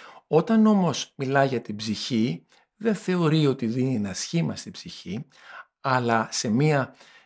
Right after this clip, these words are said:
θα έλεγα, βιταλιστική θεώρηση, είναι αυτό που κάνει ένα σώμα οργανισμό. Ενοποιεί, δίνει ενότητα και σκοπό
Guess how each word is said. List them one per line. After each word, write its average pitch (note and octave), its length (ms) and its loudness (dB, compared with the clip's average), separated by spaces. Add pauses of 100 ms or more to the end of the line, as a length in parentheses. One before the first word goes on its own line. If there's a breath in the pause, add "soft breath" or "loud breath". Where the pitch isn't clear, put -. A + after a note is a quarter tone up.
θα - 200 -4
έλεγα, C3 460 0
βιταλιστική A2+ 1500 -4 (120)
θεώρηση, F#2 1000 -6 (380 soft breath)
είναι G#3 400 0
αυτό - 600 -8
που D#3 280 -8
κάνει D#3 460 -2
ένα D3 300 -2
σώμα C3 720 -2 (260 soft breath)
οργανισμό. A#2+ 1120 0 (720)
Ενοποιεί, B2 720 2
δίνει C#3+ 640 2
ενότητα C3+ 840 0
και D3 200 -8
σκοπό C3 720 -2